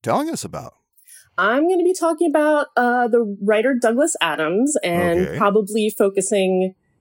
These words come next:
Speaker 2: significantly on sort of his major work, which is The Hitchhiker's Guide to the Galaxy, a trilogy of five books.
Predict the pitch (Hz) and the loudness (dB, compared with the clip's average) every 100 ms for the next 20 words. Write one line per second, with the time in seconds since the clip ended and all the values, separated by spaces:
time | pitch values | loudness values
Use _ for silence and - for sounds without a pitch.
0 | _ - - 269 320 339 381 277 262 208 | _ -8 -2 2 2 2 2 2 2 2
1 | 202 - 190 190 185 196 196 170 214 175 | 2 2 0 2 2 2 0 0 0 2
2 | 190 175 170 170 160 151 151 156 151 147 | 2 2 0 0 0 0 0 -2 0 -2
3 | - 170 160 165 151 165 156 135 170 147 | 0 -2 -2 -2 -2 -2 -2 -2 -2 -4
4 | 135 135 139 - 151 - 151 - 156 135 | -2 -2 -2 -2 -2 -2 -4 -2 0 0
5 | 156 143 139 117 135 107 - - - - | -2 -2 -2 -2 -2 -2 -6 -14 -8 -8
6 | - | -8